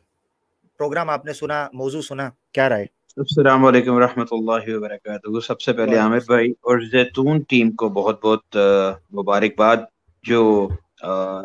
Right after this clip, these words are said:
Speaker 2: इस तमाम प्रोजेक्ट के ऊपर माशाल्लाह एक अच्छे तरीके से चल रहे हैं और, अ, इनका स्कैन करके इन लोगों के सामने रखने की कोशिश कर रहे हैं। आज की स्ट्रीम मैंने आपकी लाइव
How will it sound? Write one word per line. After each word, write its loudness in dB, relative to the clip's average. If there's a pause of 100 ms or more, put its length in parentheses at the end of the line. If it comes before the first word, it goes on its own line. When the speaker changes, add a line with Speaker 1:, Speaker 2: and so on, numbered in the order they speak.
(120)
Speaker 2:
इस -2
तमाम 2
प्रोजेक्ट 2
के 4
ऊपर 0
माशाल्लाह 0
एक -6
अच्छे -6
तरीके -2
से -6
चल -4
रहे 2
हैं 2
और, 2 (520)
अ, 2
इनका 0
स्कैन 0
करके 0
इन 2
लोगों 0
के -2
सामने 2
रखने 0
की -4
कोशिश -8
कर 0
रहे 2
हैं। -4 (220)
आज 2
की 0
स्ट्रीम -2
मैंने 0
आपकी -2
लाइव 0